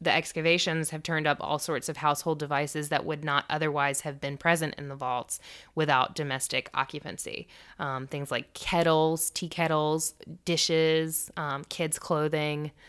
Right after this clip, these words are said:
Um, imagine for a moment being so desperate that you have to go live underground in the midst of all that crime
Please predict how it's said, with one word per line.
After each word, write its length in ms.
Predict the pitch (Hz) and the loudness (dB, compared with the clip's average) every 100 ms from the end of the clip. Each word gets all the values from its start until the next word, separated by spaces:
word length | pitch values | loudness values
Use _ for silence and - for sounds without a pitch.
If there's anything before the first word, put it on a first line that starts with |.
| - - - _ | -20 -20 -20 _
Um, 460 | 170 151 139 131 - _ _ _ _ _ _ _ _ _ - | 0 2 2 -2 -10 _ _ _ _ _ _ _ _ _ 2
imagine 420 | 202 208 254 285 | 6 8 8 6
for 120 | 262 | 6
a 40 | |
moment 280 | 208 185 170 | 8 6 6
being 180 | 165 160 | 2 2
so 340 | - - 175 | -2 2 4
desperate 600 | 175 156 156 - 160 - | 4 2 2 2 2 0
that 140 | 170 - | -2 -4
you 120 | 165 | -2
have 220 | 151 151 | 0 0
to 100 | - | 0
go 200 | 151 147 | -2 0
live 560 | 143 139 143 151 151 147 - | 0 -2 0 2 2 -2 -8
underground 880 | 143 143 143 139 131 127 - - 175 - | -6 -2 -4 -2 -2 -2 -4 -8 -10 -10
in 160 | 165 156 | -6 -2
the 60 | 151 | -2
midst 340 | 147 143 - | -2 -2 -2
of 100 | - - | -4 -2
all 200 | 139 135 | -2 0
that 180 | 127 - | -2 -4
crime 400 | - 87 - 170 | -6 -6 -6 -12